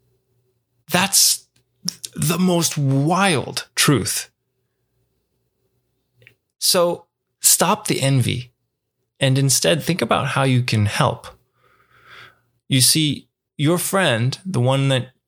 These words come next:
you were comparing yourself to is out there on the battlefield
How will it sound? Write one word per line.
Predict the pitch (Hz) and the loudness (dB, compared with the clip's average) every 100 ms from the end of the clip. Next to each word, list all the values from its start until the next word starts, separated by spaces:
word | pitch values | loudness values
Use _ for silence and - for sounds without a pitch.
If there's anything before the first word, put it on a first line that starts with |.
| 151 | -2
you | 120 | 2
were | 120 120 | 2 2
comparing | 127 123 196 180 | 0 0 0 0
yourself | 110 - 98 - | 2 0 0 -2
to | - 104 - - _ - - - | 0 0 -2 -6 _ -20 -20 -6
is | 170 143 - | 0 0 0
out | - 254 | -2 -2
there | 233 208 | 0 0
on | 170 | 0
the | |
battlefield | 131 123 131 110 - 92 - | 0 0 0 -4 -4 -6 -6